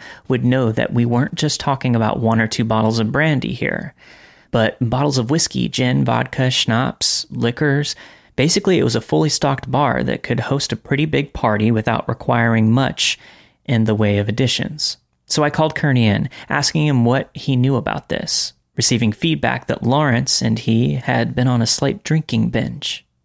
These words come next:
Those were his actual words that he used. That had left me both furious about the thousands of dollars worth of stock that they had drunk out, but also slightly impressed that he was actually still alive.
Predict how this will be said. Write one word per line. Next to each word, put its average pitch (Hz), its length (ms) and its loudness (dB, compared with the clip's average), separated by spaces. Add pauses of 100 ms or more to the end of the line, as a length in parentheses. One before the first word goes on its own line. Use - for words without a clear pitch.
(1200)
Those 131 160 0
were 135 100 2
his 123 160 2
actual 120 380 2
words 113 240 2
that 123 100 -2
he 110 220 -2
used. - 300 -10 (1160)
That 175 160 4
had 175 160 4
left 151 260 2
me 147 140 4
both 135 260 2
furious 135 680 2
about 120 240 0
the 123 60 -2
thousands 139 500 2
of 131 60 0
dollars 156 440 2
worth 151 240 0
of 117 100 0
stock - 480 0
that 113 120 -6
they 117 160 2
had 113 240 -2
drunk 110 320 0
out, 107 300 0
but 127 240 -2
also 156 460 0
slightly 143 460 0
impressed 160 640 0
that 123 260 0
he 120 180 0
was 110 400 2
actually 131 600 0
still 127 320 0
alive. 113 680 0